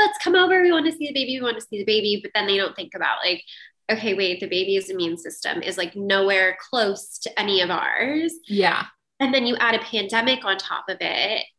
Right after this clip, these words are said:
Speaker 1: And, like, okay, like, how do you manage that?
Speaker 2: Yeah.
Speaker 1: But it's like you guys are just being, like,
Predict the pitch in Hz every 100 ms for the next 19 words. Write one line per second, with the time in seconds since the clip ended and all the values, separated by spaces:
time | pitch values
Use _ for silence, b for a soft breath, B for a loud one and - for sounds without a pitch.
0 | - 202 196 190 185 180 185 185 185 190
1 | 185 - 180 180 - - 226 220 190 185
2 | - - 240 220 214 170 190 202 180 -
3 | - - - - _ _ B 214 226 -
4 | - - _ - 226 226 202 190 220 202
5 | - 220 214 196